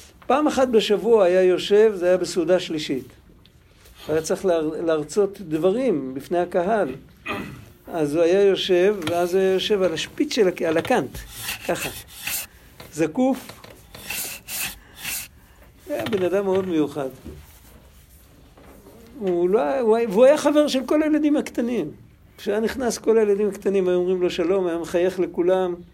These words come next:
כזה. ו-, אבל הוא היה כזה מלכות, שאנשים מבוגרים הסתכלו עליו, פחדו לדבר איתו. היה לו עיניים כל כך עמוקות,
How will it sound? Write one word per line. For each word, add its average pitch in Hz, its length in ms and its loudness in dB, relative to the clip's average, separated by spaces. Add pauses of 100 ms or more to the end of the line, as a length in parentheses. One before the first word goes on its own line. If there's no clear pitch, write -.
כזה. 190 420 -6 (1900)
ו-, 147 360 -4
אבל 143 220 0
הוא 151 140 4
היה 175 180 4 (440)
כזה 175 340 2
מלכות, 180 720 0 (480)
שאנשים 151 720 -2
מבוגרים 190 720 0 (440)
הסתכלו 202 520 2
עליו, 226 300 2 (1200)
פחדו 165 380 -2
לדבר 190 360 2
איתו. 147 220 -6 (760)
היה 175 200 2
לו 202 160 2
עיניים 196 560 0
כל 156 180 0 (100)
כך - 480 -2 (100)
עמוקות, 170 800 -2